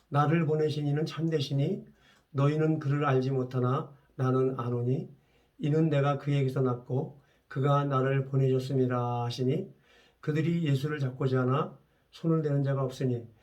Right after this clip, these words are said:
이는 그의 때가 아직 이르지 아니하였음이라. 무리 중에서 많은 사람이 예수를 믿고 말하되,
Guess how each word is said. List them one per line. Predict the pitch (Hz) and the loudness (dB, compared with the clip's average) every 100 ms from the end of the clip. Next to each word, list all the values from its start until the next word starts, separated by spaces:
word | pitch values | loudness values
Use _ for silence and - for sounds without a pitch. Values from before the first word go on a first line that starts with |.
| _ _ | _ _
이는 | 147 147 165 165 | 0 2 2 0
그의 | - 147 139 | -2 -2 0
때가 | 139 139 131 | 0 0 0
아직 | 127 135 135 - - | 0 -2 -4 -12 -12
이르지 | 165 135 135 135 131 | -2 0 0 0 -2
아니하였음이라. | 127 127 139 151 143 127 117 104 - - - _ _ _ _ - _ _ _ _ _ _ _ _ _ _ _ _ _ _ _ _ _ _ _ - | 0 -2 -2 -4 -4 -6 -6 -12 -18 -20 -20 _ _ _ _ -20 _ _ _ _ _ _ _ _ _ _ _ _ _ _ _ _ _ _ _ -6
무리 | 143 165 | 0 2
중에서 | 160 160 143 147 147 | 4 4 2 0 -2
많은 | 131 135 | 0 0
사람이 | 139 131 139 139 | 0 0 0 2
예수를 | 131 131 135 135 | 2 0 -2 -2
믿고 | 127 135 | -2 -2
말하되, | 123 120 117 120 165 - | -2 -2 -2 -2 -2 -4